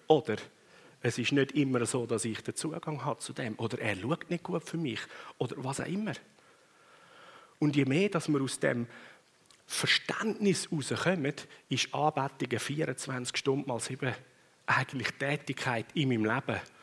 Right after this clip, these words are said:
Ohne Anstrengung, ohne Mühe. Weil es eigentlich eine Begegnung ist, eine Freundschaftsbeziehung von Geist zu Geist, von Herz zu Herz. Mit Jesus, mit dem Heiligen Geist, mit dem himmlischen Vater.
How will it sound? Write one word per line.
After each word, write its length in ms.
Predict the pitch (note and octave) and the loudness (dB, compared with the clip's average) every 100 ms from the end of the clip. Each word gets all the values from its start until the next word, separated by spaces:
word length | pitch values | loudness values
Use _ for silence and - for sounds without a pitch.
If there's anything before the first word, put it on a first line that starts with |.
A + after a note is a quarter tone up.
| - - - | -20 -10 2
Ohne 340 | C#3+ E3+ F3 | 4 6 4
Anstrengung, 640 | C3 C3+ D3+ - C3 A2 G2 | 2 0 -2 -4 -4 -4 -2
ohne 260 | B2+ B2 G#2 | -2 0 -2
Mühe. 300 | G#2 C#3+ G#2+ - _ - - - - | -2 -2 -4 -10 _ -20 -18 -16 -8
Weil 160 | - C3+ | 4 6
es 120 | A#2 | 6
eigentlich 300 | B2+ B2 A2+ | 2 2 0
eine 100 | - | -2
Begegnung 540 | - G#2 B2 - D#3 C#3 | -2 -2 -2 0 -2 2
ist, 360 | A#2 - - - - | 2 2 0 -4 0
eine 100 | C3 | 0
Freundschaftsbeziehung 1120 | - C#3 F#3 - - - - - - A#2+ G2+ | 2 0 0 -2 -4 -4 -10 -6 -4 -4 -4
von 160 | - A2 | -6 -6
Geist 360 | - - F3 - | -6 -4 -6 -6
zu 100 | D3 | -4
Geist, 300 | - A#2 - | -4 -4 -6
von 160 | - | -6
Herz 300 | - E3 - | -4 -4 -4
zu 100 | - | -4
Herz. 420 | A2+ B2 G#2+ - - - - - - - | -4 -6 -8 -10 -12 -14 -18 -18 -18 -8
Mit 200 | A#2+ G#2 | -2 -2
Jesus, 540 | B2+ D3+ D#3+ - - - | 0 0 -2 -6 -8 -6
mit 80 | A#2 | -6
dem 160 | A2+ - | -4 -4
Heiligen 220 | A#2 - | -6 -4
Geist, 280 | D3+ D3+ A#2+ | -4 -4 -4
mit 100 | A2 | -4
dem 80 | |
himmlischen 400 | G#2 D3+ D#3 - | -2 0 0 -2
Vater. 380 | A2 B2+ - - | -2 -6 -6 -8